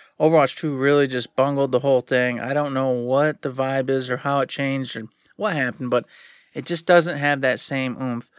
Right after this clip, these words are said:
that the O G had. So I hope maybe they've got some plans to fix it, change it, do whatever. I don't know. We're gonna find out, though, in the next couple days, and that's exciting to me, at the very least.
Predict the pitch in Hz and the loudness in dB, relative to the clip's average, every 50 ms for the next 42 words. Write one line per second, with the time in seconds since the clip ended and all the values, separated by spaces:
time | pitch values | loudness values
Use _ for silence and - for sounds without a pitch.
0 | _ _ _ _ _ _ - 123 - 123 - 123 135 139 135 127 131 127 120 117 | _ _ _ _ _ _ -10 -8 -4 0 2 2 2 2 0 -2 -4 -4 -4 -4
1 | 123 120 120 123 123 120 120 - _ _ _ _ _ _ _ _ - - 151 156 | -4 -4 -2 -2 -2 -2 -4 -8 _ _ _ _ _ _ _ _ -4 -2 -2 0
2 | 147 - - 147 151 180 196 - 147 147 147 156 156 160 156 143 143 139 139 135 | -2 -2 -4 -2 0 0 -2 0 -2 0 0 2 2 2 2 2 0 0 0 0
3 | 135 131 131 - 139 123 - 131 127 127 135 139 139 - - - 110 - - - | 0 0 0 -4 -8 -6 -4 -2 -2 -2 -2 -4 -4 -6 -6 -8 -8 -8 -4 -4
4 | 160 156 - - 165 165 160 - - 147 147 151 139 147 139 - - 139 147 156 | -4 -4 -2 -4 -4 -4 -4 -4 -4 -4 -4 -4 -4 -6 -8 -6 -4 -2 -2 0
5 | 147 143 143 139 139 135 123 131 143 139 139 131 131 - 127 127 131 135 139 139 | 2 2 2 2 2 0 0 0 0 -2 -2 -4 -6 -6 -4 -2 -2 0 -2 -2
6 | 139 - - - - _ _ _ _ _ - 135 139 156 156 147 - - 147 147 | -4 -8 -14 -20 -20 _ _ _ _ _ -2 0 2 2 2 0 0 0 0 0
7 | 143 139 139 139 143 143 - 147 147 147 151 156 - _ _ _ _ _ - 147 | 0 2 0 0 0 0 0 2 2 2 2 0 -6 _ _ _ _ _ -8 -6
8 | 143 135 131 135 131 - - - - - 139 127 - 127 113 110 123 120 120 123 | -4 0 0 0 -2 -2 -6 -8 -4 -2 -2 -2 -2 -8 -2 0 2 2 2 0
9 | 123 - - 131 143 170 190 175 - - - 143 - - 143 131 123 123 117 113 | -2 -4 -6 -2 0 0 0 0 -2 -6 -8 -8 -2 0 2 2 2 0 -2 -6
10 | - - - 139 170 196 196 196 190 185 196 - - 156 139 - 127 127 135 135 | -10 -8 -4 -2 -2 0 0 -2 -4 -6 -10 -6 -6 -6 -6 -4 -2 0 2 2
11 | 131 127 127 127 127 120 - - - | 2 2 0 -2 -2 -4 -8 -12 -18